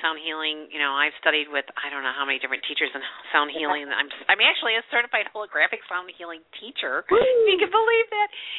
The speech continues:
Speaker 1: And, um,
Speaker 2: Yeah.
Speaker 1: and, you know, I mean, and that came to me when I was in the middle of breast cancer. I started studying. That's when I started studying sound healing. And I know that sound healing was part of my healing, um, path in the last six years. And so,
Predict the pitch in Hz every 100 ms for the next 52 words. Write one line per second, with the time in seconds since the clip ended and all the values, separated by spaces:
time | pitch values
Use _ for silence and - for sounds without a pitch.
0 | - 302 302 277 240 202 - _ - 254
1 | 254 359 294 247 226 233 233 226 226 -
2 | 220 190 185 175 175 160 156 160 160 156
3 | 156 147 143 170 - 139 - 139 131 135
4 | - 151 139 147 143 160 220 277 269 262
5 | 247 - 233 262 160 139 143 117 104 80
6 | 175 170 170 175 208 196 175 - - -
7 | - 175 - 170 160 180 165 156 151 -
8 | - 151 147 147 147 160 156 147 143 -
9 | 147 139 127 131 170 156 156 156 135 110
10 | - - - - 175 143 120 - - 160
11 | - 165 160 165